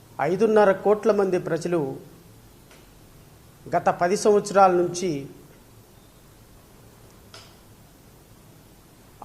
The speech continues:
అభివృద్ధి అంటే ఏంటో తెలియని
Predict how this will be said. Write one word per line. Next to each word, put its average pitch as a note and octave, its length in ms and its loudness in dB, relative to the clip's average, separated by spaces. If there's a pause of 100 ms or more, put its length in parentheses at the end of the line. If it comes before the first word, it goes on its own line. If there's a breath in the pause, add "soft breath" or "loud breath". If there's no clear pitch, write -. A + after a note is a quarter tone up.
అభివృద్ధి G#3+ 540 0
అంటే G3 200 2 (140)
ఏంటో F#3 300 0 (1000)
తెలియని F3+ 440 0